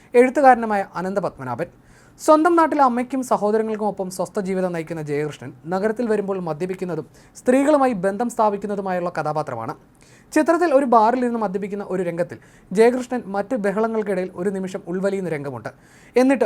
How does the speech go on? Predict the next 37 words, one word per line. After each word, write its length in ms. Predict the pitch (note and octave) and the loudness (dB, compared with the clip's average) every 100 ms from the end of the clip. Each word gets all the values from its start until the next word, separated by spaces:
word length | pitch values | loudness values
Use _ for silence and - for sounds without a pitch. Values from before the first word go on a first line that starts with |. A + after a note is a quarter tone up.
| - | 2
ഒരു 160 | A3 | 0
നിമിഷം 300 | B3+ A#3 A3+ | 0 -2 -4
ധ്യാനത്തിലെന്ന 580 | F#3+ F#3 F#3+ A#3 A3 G3 | -4 -2 -2 -2 -4 -4
പോലെ 160 | F#3+ F#3 | -4 -4
ചിന്തിച്ചു 340 | F#3 E3+ E3+ | -6 -10 -10
നിൽക്കുന്നു. 320 | D3 A2+ B2 - _ - | -10 -10 -12 -14 _ 0
ഇത് 180 | C#4+ | 2
മറ്റൊരു 400 | D4 A#3+ A#3 C4+ | 4 2 2 0
രംഗത്തിലും 440 | A#3+ A3+ G#3+ G#3 G#3 | 0 0 -2 -4 -4
ആവർത്തിക്കുന്നുണ്ട്. 600 | E3 F3 F#3 E3 C3+ A#2 A#2 - | -2 -2 -2 -6 -10 -10 -12 -4
ഈ 120 | B3+ | 0
രംഗം 340 | D4 B3+ B3+ B3 | 2 2 0 0
കൊണ്ട് 180 | A#3 A3+ - | -2 -2 -4
പത്മരാജൻ 440 | F#3 G#3+ G#3+ G#3 | -6 2 2 2
എന്താണ് 260 | G3 G#3 G3 | 0 -2 -2
ഉദ്ദേശിക്കുന്നതെന്ന് 680 | F3+ G3 G#3+ G#3 F#3+ F3 F#3 - | -2 -4 -4 -4 -2 -4 -6 -2
പല 160 | F#3+ | 0
സിനിമാ 280 | A#3+ G#3+ G#3+ | 0 -2 -2
ഗ്രൂപ്പുകളിലും 520 | A3+ G3+ F#3 F#3 F#3 | 0 -2 -4 -6 -6
ചർച്ച 260 | E3+ E3+ - | -6 -8 -8
നടക്കാറുണ്ട്. 480 | F3+ C#3+ C3 G#2+ B2+ - - - - - | -10 -6 -6 -6 -10 -12 -20 -20 -16 -2
മുപ്പത്തിയേഴ് 500 | - D4+ F4 F4+ E4+ | 0 2 4 4 4
വർഷത്തിനു 380 | D4 - C4 B3+ | 4 2 -4 -2
ശേഷം 240 | B3+ A#3 - | -2 -2 -4
ഇതിന് 200 | G3 A3 | -6 -2
മറുപടിയുമായി 500 | G3+ F#3+ G#3 G#3 F#3 | -2 0 0 0 -4
എത്തിയിരിക്കുകയാണ് 440 | D#3+ F#3 E3 C#3 | -4 -6 -6 -8
പത്മരാജന്റെ 540 | B2 - E3+ E3+ E3 D3+ | -10 -8 -4 -4 -4 -6
മകൻ 220 | C#3 F#3 E3+ | -8 -8 -8
അനന്ത 260 | F3 F3+ | -6 -4
പത്മനാഭൻ. 500 | F3+ D#3+ C#3 A#2+ C3 - _ - - - | -6 -8 -8 -8 -8 -10 _ -20 -20 -2
സംവിധായകൻ 440 | D#4 C#4+ D#4 D#4+ D4+ | 0 4 6 6 4
ബ്ലസ്സിക്കൊപ്പമുള്ള 720 | A#3+ A3+ B3 B3+ A#3 A3+ G#3 | 2 0 0 -2 -2 -2 -2
ഒരു 120 | - F#3 | -4 -8
ചിത്രം 340 | E3+ E3+ E3 | -8 -10 -8
അനന്ത 200 | E3+ F3 | -8 -6
പത്മനാഭൻ 520 | F#3 F3 - E3 E3 | -6 -6 -6 -4 -4